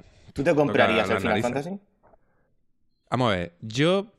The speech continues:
Speaker 2: personalmente, yo he jugado al Final Fantasy, al ocho,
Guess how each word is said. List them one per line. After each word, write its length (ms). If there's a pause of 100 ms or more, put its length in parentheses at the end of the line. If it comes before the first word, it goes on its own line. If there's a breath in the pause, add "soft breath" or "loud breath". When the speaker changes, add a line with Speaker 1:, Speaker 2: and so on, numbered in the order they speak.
Speaker 2:
personalmente, 1000
yo 240
he 20
jugado 400
al 120
Final 300
Fantasy, 1000 (580 loud breath)
al 180
ocho, 300